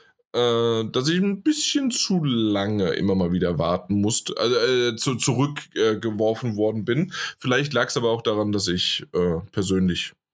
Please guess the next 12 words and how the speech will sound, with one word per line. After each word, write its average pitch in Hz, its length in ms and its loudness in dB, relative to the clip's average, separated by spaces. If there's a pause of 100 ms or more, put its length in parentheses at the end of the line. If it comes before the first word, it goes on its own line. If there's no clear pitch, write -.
(360)
<laughs> - 920 -2
das 143 200 0
einfach - 340 -2
hatte. - 280 -2
Das, - 240 -2
das - 200 -4
kann 82 140 -2
ich - 100 -6
jetzt 123 200 2
nicht - 140 2
so - 100 0
genau, 92 300 0